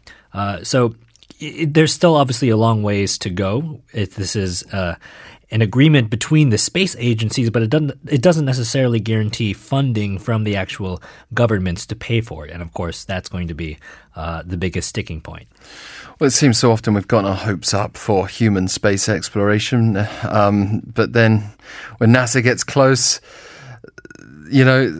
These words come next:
Speaker 2: there's some problem there. And, and, and do we need a, a
Speaker 1: Mm.
Speaker 2: true space race to spur us on?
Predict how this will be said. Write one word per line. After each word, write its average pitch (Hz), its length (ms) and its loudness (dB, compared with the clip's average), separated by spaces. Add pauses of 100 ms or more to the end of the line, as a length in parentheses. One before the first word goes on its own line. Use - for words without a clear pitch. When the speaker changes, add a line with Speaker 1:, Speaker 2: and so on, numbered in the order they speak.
(120)
Speaker 2:
there's 117 540 -2
some 123 200 2
problem 110 340 2
there. 101 400 0
And, 120 200 4
and, 135 200 2
and 156 180 2
do 175 100 4
we 226 140 4
need 220 240 6
a, 135 160 4
a - 60 2
Speaker 1:
Mm. 92 40 -8
Speaker 2:
true 143 220 4
space 127 380 2
race 120 500 2
to - 140 -6
spur 135 420 4
us 120 160 2
on? 120 340 0